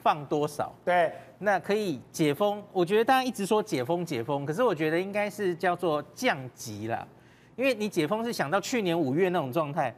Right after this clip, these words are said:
Speaker 1: 那个我们是经过了好几个清零，对不对？
Speaker 2: 对。
Speaker 1: 零零零，四十几个零，然后三个潜伏期，我们才全部开放。我觉得当然不可能是那种状态。
Speaker 2: 所以你是说，就算我们现在已经降到了两位数，如果未来我们真的降到个位数，
Speaker 1: 嗯。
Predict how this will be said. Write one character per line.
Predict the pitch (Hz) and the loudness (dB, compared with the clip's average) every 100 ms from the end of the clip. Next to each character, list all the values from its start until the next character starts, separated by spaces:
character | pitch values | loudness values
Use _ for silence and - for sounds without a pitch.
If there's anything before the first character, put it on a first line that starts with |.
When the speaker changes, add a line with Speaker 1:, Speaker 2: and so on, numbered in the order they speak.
| - - - _ | -16 -20 -20 _
Speaker 1:
那 | 214 | -2
个 | 196 170 | -2 -2
我 | 160 | -2
们 | 156 165 | -2 -2
是 | 214 | -4
经 | - 208 202 | -6 -6 0
过 | 208 | 2
了 | 180 160 151 - - | 2 2 0 -6 -2
好 | 156 214 | 0 0
几 | - 143 | -2 -2
个 | 147 139 127 120 - | 2 2 0 -4 -4
清 | 196 202 | -2 0
零， | 165 127 143 | -2 -2 0
对 | 165 | 2
不 | |
对？ | 160 156 | 4 2
Speaker 2:
对。 | |
Speaker 1:
零 | 160 214 | 0 0
零 | 208 208 | 0 2
零， | 185 175 208 - - - | 2 2 -2 -10 -20 -10
四 | - 226 | -2 0
十 | 185 | 0
几 | 151 | 2
个 | 147 | 2
零， | 139 135 143 - - - | 2 -2 -6 -16 -12 -2
然 | 160 | 0
后 | 196 | 0
三 | 185 208 208 | 0 0 0
个 | |
潜 | 175 147 | -2 -2
伏 | 131 135 | -2 -2
期， | 151 | 0
我 | 151 | 0
们 | 147 | 0
才 | 156 151 | 0 -2
全 | - 156 | -4 -4
部 | 196 | -6
开 | 170 156 | -4 -4
放。 | 139 135 98 - - - _ - | -2 -2 -4 -18 -20 -20 _ -2
我 | 180 | 0
觉 | 190 | 2
得 | 202 | 2
当 | 208 226 | 2 2
然 | 202 | 0
不 | 196 | 0
可 | - 156 | -2 -2
能 | 123 135 | -2 -2
是 | 180 | -2
那 | 180 | -2
种 | 143 113 | -2 -2
状 | 135 127 | -2 -2
态。 | 123 123 - | -2 -4 0
Speaker 2:
所 | 359 | 0
以 | |
你 | 262 | 0
是 | 262 | 4
说， | 330 330 - - _ - | 2 2 -10 -20 _ 0
就 | 370 | 4
算 | 262 277 | 6 4
我 | 202 | 2
们 | 202 | 0
现 | 240 | 2
在 | 247 | 2
已 | 165 135 | 0 -8
经 | 117 220 254 | -8 -6 0
降 | 285 214 | 2 2
到 | 190 185 | 2 2
了 | |
两 | 156 113 | 0 0
位 | 147 | -2
数， | 143 147 | -2 -4
如 | 160 220 | -2 0
果 | 247 | 2
未 | 302 | 4
来 | 247 | 4
我 | 196 | 2
们 | 151 | 0
真 | 214 | -4
的 | 202 | 0
降 | 208 196 | 0 0
到 | 190 | 0
个 | 240 | 0
位 | 185 156 | 0 0
数， | - | -4
Speaker 1:
嗯。 | 139 | -8